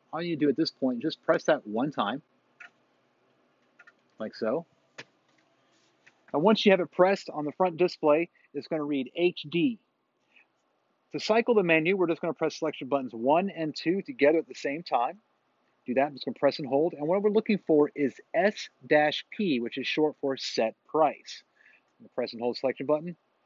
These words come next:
and there we are, S dash P, set price. Now to set the prices, we're just going to go to each individual selection and set the prices. For this example, let's go ahead and set selection number one for fifty cents.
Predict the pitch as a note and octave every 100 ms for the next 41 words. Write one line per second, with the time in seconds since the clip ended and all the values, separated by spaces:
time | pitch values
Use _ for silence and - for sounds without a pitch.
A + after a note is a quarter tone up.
0 | - - - B2+ C#3+ C3+ A2+ G#2 C3 D3
1 | - C3 C3+ B2+ - - C3+ G#2 - -
2 | B2 - - A2 F#2 - - _ _ _
3 | _ _ _ _ F#3 G3+ E3 A#3+ B3+ G#3+
4 | G3 F#3 F#3 F3 E3+ F3+ - F#3 D#3 D3+
5 | E3 F#3 E3+ D3 E3 - D#3+ D3+ C#3 C3+
6 | C3+ A2+ C#3 B2+ B2 - F3 - - -
7 | - C3+ B2+ - D3 C3 B2 D#3+ D3 A2+
8 | G#2 _ - F#3+ F#3 F#3 F#3+ F3+ - A2+
9 | - _ - F3 - F#3+ E3 - D#3 C#3
10 | - C3+ C3+ D3 C3 B2 A#2 A#2 A#2 -
11 | _ - A2+ - A2 A2 F#2+ D3+ A2+ -
12 | -